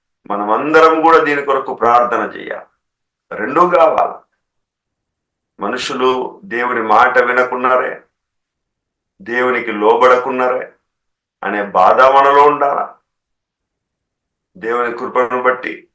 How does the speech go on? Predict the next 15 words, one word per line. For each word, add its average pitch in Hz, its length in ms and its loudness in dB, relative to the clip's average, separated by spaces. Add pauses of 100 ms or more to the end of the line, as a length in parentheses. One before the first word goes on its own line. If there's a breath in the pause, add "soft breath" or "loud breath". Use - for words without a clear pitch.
(400)
అదే 107 180 -4 (100)
రీతిగా 123 380 -4 (760)
మనుషులు 143 460 -2 (1700)
మరి 101 160 -6 (300)
దేవుని 147 300 2 (120)
మాట 139 220 4 (140)
వినేటట్లు 143 600 0 (720)
నేను 113 180 -6 (100)
పని 131 200 0 (100)
చెయ్యాలా 131 440 4 (840)
అనే 110 120 -4 (160)
ఆవేశం 139 420 2 (100)
కూడా, 147 240 2 (300)
ఆ - 20 6 (100)
అగ్ని 101 320 -6